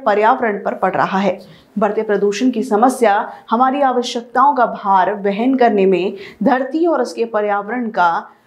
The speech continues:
को भारी खामियाजा भुगतना पड़ रहा है। इसके चलते ही पर्यावरण से जुड़ी अनेक समस्याएं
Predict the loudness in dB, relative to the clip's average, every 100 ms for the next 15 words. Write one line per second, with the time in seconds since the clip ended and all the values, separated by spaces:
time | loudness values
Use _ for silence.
0 | _ -4 -2 -2 2 2 2 -2 0 0
1 | 0 0 0 2 2 0 -2 -2 -2 0
2 | 0 0 -2 0 0 -2 -6 -10 _ _
3 | -14 0 2 4 4 4 2 2 4 4
4 | 2 2 2 -2 -4 -6 -8 -10 -10 -8
5 | -8 -8 -10 -6 -4 -4 -6 0 2 2
6 | 0 -2